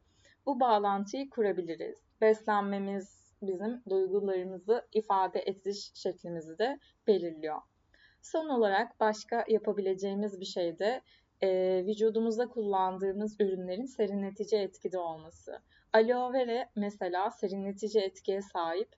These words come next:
ve nemlendiren bir içeriktir. Yani genel olarak biz hayatımızda su elementini arttırmaya çalışıyoruz. Mesela aloe vera, e, derimizde su tutulumunu arttıran bir, e,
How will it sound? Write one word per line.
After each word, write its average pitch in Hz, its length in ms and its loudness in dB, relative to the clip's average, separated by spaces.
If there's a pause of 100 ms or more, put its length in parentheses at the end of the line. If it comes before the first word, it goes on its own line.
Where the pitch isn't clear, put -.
ve 214 120 2
nemlendiren 190 840 -2
bir 165 220 -8
içeriktir. - 720 -12 (340)
Yani 330 380 0
genel 262 320 0
olarak 214 440 -2 (100)
biz 220 300 -4
hayatımızda 226 680 0
su 285 260 -10
elementini 190 680 -4
arttırmaya 185 680 -4
çalışıyoruz. 165 720 -10 (480)
Mesela 220 600 -2
aloe 202 380 2
vera, 220 360 2 (300)
e, 180 60 2 (320)
derimizde 220 600 4
su - 200 -10
tutulumunu 190 800 -6 (840)
arttıran 208 680 0
bir, 156 220 -2 (120)
e, 185 80 -4